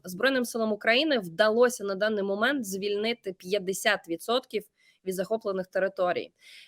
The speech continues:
Е, я, направду, допоки не почула цю цифру, я не могла осягнути, е, досягнення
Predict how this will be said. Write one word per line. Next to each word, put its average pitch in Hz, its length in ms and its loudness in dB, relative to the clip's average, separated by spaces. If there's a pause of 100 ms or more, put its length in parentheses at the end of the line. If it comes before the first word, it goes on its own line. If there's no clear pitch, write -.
(140)
Е, 180 300 2
я, 220 240 8
направду, 254 420 4
допоки 226 360 -4
не 214 100 2
почула 220 380 0
цю 202 160 -6
цифру, 302 380 -2
я 214 160 0
не 226 100 2
могла 220 320 2
осягнути, 208 800 0
е, 175 200 2 (560)
досягнення 190 1000 2